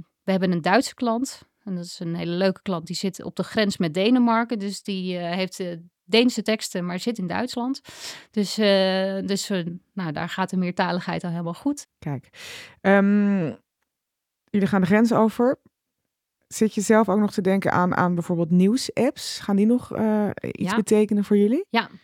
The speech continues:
Speaker 1: Ja, zeker weten. We, we gaan ook de grens over met, eh, met een partij Pinch. Dat is een, eh, een maker van apps. En zij maken onder andere ook de nieuwsapp voor de Telegraaf en voor N R C.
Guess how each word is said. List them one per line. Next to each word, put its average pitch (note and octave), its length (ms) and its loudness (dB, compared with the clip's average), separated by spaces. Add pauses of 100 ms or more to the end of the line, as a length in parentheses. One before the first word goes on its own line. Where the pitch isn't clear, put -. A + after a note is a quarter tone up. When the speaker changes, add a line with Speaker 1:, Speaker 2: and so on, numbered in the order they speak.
(160)
Speaker 1:
Ja, B3 260 0
zeker A#3 340 0
weten. G#3+ 380 -2
We, G3+ 600 2
we G3+ 160 4
gaan A3+ 260 0
ook G#3+ 160 2
de G#3 80 -4
grens A#3 300 2
over G3+ 340 4
met, A3 220 2
eh, G3 240 0
met G3 180 -2
een F#3+ 120 -8
partij F#3 400 -6 (100)
Pinch. D4 400 -4 (500)
Dat G#3 160 -2
is G#3+ 140 0
een, G3+ 220 2
eh, F#3 360 -2
een G3+ 100 4
maker G#3 320 2
van F#3 240 -2
apps. - 380 -2
En G3+ 220 -4
zij G#3 180 0
maken G3 300 -2
onder G3 180 -4
andere F#3+ 320 -2
ook F#3 240 -2
de F3 260 -2
nieuwsapp F#3+ 380 -2
voor E3+ 140 -8
de D#3+ 80 -8
Telegraaf G3+ 640 -4
en E3+ 100 -8
voor - 240 -10
N E3+ 80 -6
R E3+ 120 -8
C. G#3 300 0